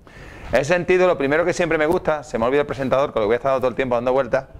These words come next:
lo primero que sí me gusta es hablar un poco de los antecedentes. El primero, las grandes, eh, compañías transnacionales de software no entienden a las administraciones públicas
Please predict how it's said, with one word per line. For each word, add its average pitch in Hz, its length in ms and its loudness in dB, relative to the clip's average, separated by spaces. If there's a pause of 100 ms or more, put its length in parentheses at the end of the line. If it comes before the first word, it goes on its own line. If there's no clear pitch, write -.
(420)
lo 123 140 4
primero 135 220 2
que 180 60 2
sí 180 100 0
me 180 100 4
gusta 180 260 4
es 165 40 2
hablar 165 200 2
un 151 80 -4
poco 165 180 0
de 165 60 4
los 156 100 0
antecedentes. 123 720 -2 (840)
El 113 100 2
primero, 151 400 2 (520)
las 131 140 4
grandes, 180 520 2
eh, 120 240 2
compañías 139 540 0
transnacionales 139 640 0
de 131 80 4
software 147 380 2 (520)
no 143 80 4
entienden 160 420 0
a 156 40 4
las 143 80 2
administraciones 139 400 -2
públicas 170 640 0